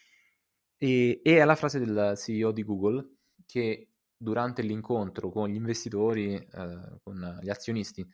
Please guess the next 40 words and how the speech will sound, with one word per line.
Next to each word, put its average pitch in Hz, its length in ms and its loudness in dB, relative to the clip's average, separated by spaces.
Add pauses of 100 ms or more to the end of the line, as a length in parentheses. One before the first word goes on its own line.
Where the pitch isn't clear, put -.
(300)
quando 123 380 4
sono 104 140 -4
stati 104 360 -6
annunciati 107 400 -2
i 104 60 -2
risultati 104 320 -6
finanziari, 107 420 -6
in 92 80 -16
cui 107 200 -4
appunto 90 360 -10
si 92 60 -10
diceva 90 340 -4
che 95 240 -4 (320)
le 101 160 2
spese 104 460 2
dell'azienda 98 500 -2
erano 92 540 -4
superiori 107 580 2
dell'ottantaquattro 101 720 -2
per 101 80 -6
cento - 260 -10
rispetto 98 400 -8
agli 95 100 -6
anni 95 140 -4
precedenti, 101 640 -6 (600)
eh, 92 500 -2
lui 151 160 2
si 131 120 0
è - 20 2
un 117 160 -2
po' 120 320 2
difeso 113 680 -2
dicendo 107 400 -4
che 98 100 -4
comunque 107 480 -2
questo 113 680 0
è 117 120 0
un 98 140 0
investimento 101 800 -2
che 101 320 0